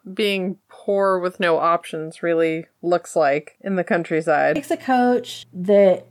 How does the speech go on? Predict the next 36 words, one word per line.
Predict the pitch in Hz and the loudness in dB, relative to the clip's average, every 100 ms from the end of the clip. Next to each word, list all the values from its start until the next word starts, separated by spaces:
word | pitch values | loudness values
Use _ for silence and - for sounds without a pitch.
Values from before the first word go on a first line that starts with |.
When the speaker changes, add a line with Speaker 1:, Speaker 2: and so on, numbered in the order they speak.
| - | -10
Speaker 2:
charges | - 214 226 269 | 2 4 4 0
her | - 214 202 196 | 0 4 4 2
the | 180 196 | 0 -2
whole | 170 - 240 302 | -2 0 2 2
amount | 311 170 147 151 160 - | 2 2 0 -4 -6 -8
of | 185 165 | -6 -2
money | 165 156 160 | -2 -2 -4
that | 151 - | -6 -8
she | 180 | -10
possesses, | - 143 180 220 247 233 220 220 | -8 -4 2 2 2 0 0 -4
that | - | -10
she | - - | -12 -12
took | - - | -10 -6
with | 233 233 | -6 -4
her. | 220 214 | -2 0
Speaker 1:
'Cause | 269 | 0
she | 302 | 0
gives | 233 254 226 220 | -2 -2 -2 -4
it | - | -4
to | - | -4
him. | 175 170 185 190 | -2 -2 -4 -8
She's | - 220 | -6 -2
like, | 254 247 | -2 0
"How | 285 | 0
far | 277 302 285 | 2 2 2
will | 277 233 | 2 0
this | 254 269 - | 0 -2 0
all | 247 233 | 2 2
get | 185 214 - | 0 0 0
me?" | 190 160 147 165 - | -2 0 0 -2 0
And | 226 | 0
I'm | 233 | 2
like, | 233 - _ _ _ | 0 -4 _ _ _
"Shouldn't | - - 302 359 370 | -8 -4 -2 -2 0
you | 359 | 2
hold | 320 285 240 | 2 0 -4